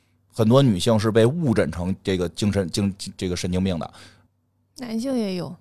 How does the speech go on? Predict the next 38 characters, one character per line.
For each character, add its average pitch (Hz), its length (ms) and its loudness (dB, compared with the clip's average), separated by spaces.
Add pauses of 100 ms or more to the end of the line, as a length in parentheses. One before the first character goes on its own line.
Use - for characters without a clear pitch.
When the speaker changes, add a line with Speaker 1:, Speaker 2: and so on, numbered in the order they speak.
(160)
Speaker 1:
呃， 107 320 -6
对， 127 220 2
对， 127 180 4
对， 104 160 4
就 117 160 2
是， 104 60 -4
就 123 80 2
是 113 80 2
这 117 120 2
个， 104 140 2
这 110 100 2
个 107 60 4
女 101 160 2
性 156 140 2
是 135 40 4
比 117 120 2
较 127 100 6
多 151 260 2
的。 90 180 2
当 120 140 4
时 120 80 -2
还 131 120 0
编 131 200 0
出 123 140 -4
叫 107 100 2
歇 147 160 0
斯 143 140 -4
底 139 140 -2
里 120 120 -6
症 127 160 2 (360)
什 92 100 -4
么 92 80 0
的， 92 100 0
这， 87 180 -2
这 90 180 -2
种， 82 200 -8
这 98 120 -2
个 90 80 0